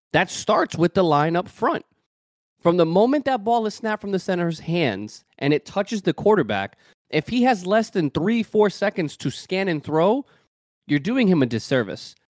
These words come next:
Injuries are gonna mount up. He's already mobile, so you know he's gonna take unnecessary hits.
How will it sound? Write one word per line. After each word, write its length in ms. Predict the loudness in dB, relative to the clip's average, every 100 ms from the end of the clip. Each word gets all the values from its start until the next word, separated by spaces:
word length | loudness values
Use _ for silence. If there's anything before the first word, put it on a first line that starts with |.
| _ 0
Injuries 440 | 0 0 -2 -4
are 40 | -2
gonna 180 | -2
mount 320 | 0 -2 -4 -4
up. 240 | -6 -8
He's 200 | -6 -2
already 320 | -2 0 0
mobile, 340 | 2 4 4 2
so 140 | 0
you 160 | -2 0
know 140 | 4
he's 120 | 4
gonna 140 | 2 -4
take 220 | -4 -6
unnecessary 640 | -4 -6 -8 -8 -6 -6
hits. 400 | -2 -4 -4 -12